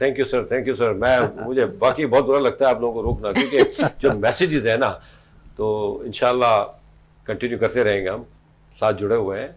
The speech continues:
Speaker 2: हम्म।
Speaker 1: with help of Allah। I'm sorry, मैं माजरत चाह रहा हूँ कि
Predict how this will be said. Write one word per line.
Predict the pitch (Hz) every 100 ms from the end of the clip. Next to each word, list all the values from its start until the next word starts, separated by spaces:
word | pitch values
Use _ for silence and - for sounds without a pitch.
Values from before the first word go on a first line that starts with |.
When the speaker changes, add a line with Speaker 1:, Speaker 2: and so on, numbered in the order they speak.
| 101
Speaker 2:
हम्म। | 104
Speaker 1:
with | 113 92 92
help | 98
of | 87
Allah। | 87 131 - - - - _ - _ _ _ _ -
I'm | 107
sorry, | 110 139 165 151
मैं | 135
माजरत | 117 131 160
चाह | 135 139
रहा | 156
हूँ | 151 143
कि | 139 120 -